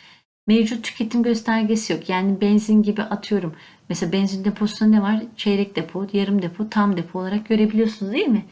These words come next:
Benzininiz yarım depo gittiniz. Oradaki mevcut tüketim göstergesi var. Aa, yarım depom kaldı. Aa, çeyrek depom kaldı. Aa, benzin bitti diye.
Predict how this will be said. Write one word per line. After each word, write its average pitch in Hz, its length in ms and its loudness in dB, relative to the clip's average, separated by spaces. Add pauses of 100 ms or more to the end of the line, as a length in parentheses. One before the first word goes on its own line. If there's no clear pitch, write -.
(180)
Benzininiz 196 540 0
yarım 196 260 0
depo 185 220 -4
gittiniz. 190 360 -4
Oradaki 202 400 -2
mevcut 202 300 0
tüketim 214 360 -4
göstergesi 180 580 -4
var. 170 140 -6
Aa, 196 140 -2
yarım 190 320 -2
depom 190 280 -6
kaldı. 160 280 -8
Aa, 175 120 -4
çeyrek 190 360 -6
depom 160 280 -8
kaldı. 175 260 -6
Aa, 180 160 -4
benzin 185 360 -6
bitti 175 260 -8
diye. 165 140 -8